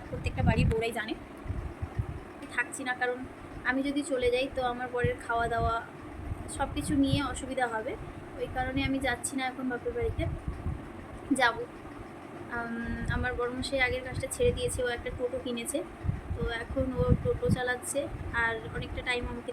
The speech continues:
দিচ্ছে বাড়িতে। তো ও আর আমি দুজন মিলে হাতে হাতে সব করে নেব, যতটুকু পারবো করব, শরীর যতটুকু টানবে ততটুকুই করব, অতিরিক্ত কিছু করতে যাব না। তো দেখ-, দেখো, সঙ্গে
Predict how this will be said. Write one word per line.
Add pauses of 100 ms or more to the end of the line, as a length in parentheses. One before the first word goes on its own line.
(100)
দিচ্ছে (600)
বাড়িতে।
তো (100)
ও (100)
আর
আমি
দুজন
মিলে
হাতে
হাতে
সব (100)
করে
নেব, (1000)
যতটুকু (100)
পারবো (140)
করব, (160)
শরীর
যতটুকু
টানবে
ততটুকুই
করব, (520)
অতিরিক্ত (100)
কিছু (120)
করতে (100)
যাব (120)
না। (2750)
তো (100)
দেখ-, (340)
দেখো, (960)
সঙ্গে